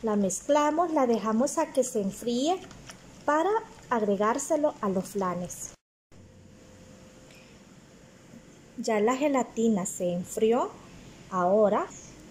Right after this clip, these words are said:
he sacado del refrigerador los flanes, solo estaban helados. Ya se cuajaron. Y lo que voy a ir haciendo es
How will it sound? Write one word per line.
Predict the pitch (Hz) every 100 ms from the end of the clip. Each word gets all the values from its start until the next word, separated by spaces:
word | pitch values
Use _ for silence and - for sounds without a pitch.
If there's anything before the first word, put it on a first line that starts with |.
| - - -
he | 269
sacado | - 339 - 208 202 220 220 - - - - -
del | 214 220 202
refrigerador | 214 208 330 320 330 294 208 208 220 277 - - -
los | 226 -
flanes, | - 302 302 294 226 - - - -
solo | - 240 269
estaban | 269 202 202 220 233
helados. | 247 254 262 208 - - - - - - - - - - - - - - - - - -
Ya | 220
se | - 220
cuajaron. | 180 160 - 226 226 247 349 - - _ _ _ - - - -
Y | 302
lo | 330 311
que | 269
voy | 214 214
a | 226
ir | 247 277
haciendo | 285 - 330 254 311 381 - -
es | 247 285